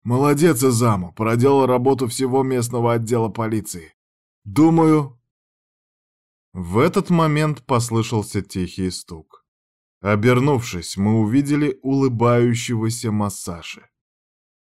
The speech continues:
«Детектив Корихара, а я как раз...» Он осекся на полуслове, увидев наше выражение лиц.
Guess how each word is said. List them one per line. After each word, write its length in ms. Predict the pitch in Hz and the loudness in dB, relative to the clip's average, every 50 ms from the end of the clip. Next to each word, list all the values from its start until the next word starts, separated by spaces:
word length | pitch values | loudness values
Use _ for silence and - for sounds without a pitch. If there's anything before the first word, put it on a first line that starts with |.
| _ _ _ _ - | _ _ _ _ -14
«Детектив 760 | 95 90 107 123 120 123 156 151 151 - - 170 165 143 - | -6 -2 0 0 2 2 0 -2 -2 -2 0 0 0 0 0
Корихара, 800 | - 160 156 156 151 - - 156 139 117 98 87 82 - - _ - | 0 0 2 2 0 0 0 0 0 0 0 -4 -8 -14 -18 _ -6
а 160 | 110 120 143 | -4 -2 0
я 200 | 170 190 185 165 | 2 2 2 2
как 220 | 151 170 139 - | 2 0 0 2
раз...» 400 | 170 165 170 165 156 - - - _ _ _ _ _ _ _ _ _ _ _ _ _ _ | 2 2 4 4 2 0 -4 -10 _ _ _ _ _ _ _ _ _ _ _ _ _ _
Он 200 | - 101 95 98 | -6 -4 -2 -2
осекся 500 | 101 95 - - 120 107 104 - - 107 | -2 -2 -2 -2 -2 -2 -2 -2 -4 -2
на 120 | 104 107 98 | -2 -2 -2
полуслове, 680 | - 104 104 104 104 - - 120 131 131 127 127 131 - | -2 -2 0 0 -2 -2 -2 0 0 2 2 2 0 0
увидев 680 | - 123 113 107 110 120 123 120 113 117 113 117 107 | 0 -2 -2 0 0 0 -2 -2 -2 -2 -4 -4 -4
наше 360 | 104 104 104 101 - - 110 | -2 -2 -2 -2 -2 -4 -4
выражение 720 | 95 101 98 98 92 87 87 90 87 90 90 92 95 95 | -4 -4 -4 -4 -4 -4 -6 -6 -4 -4 -4 -2 -2 -4
лиц. 480 | 98 95 87 80 - - - - - | -4 -4 -6 -8 -12 -16 -20 -20 -20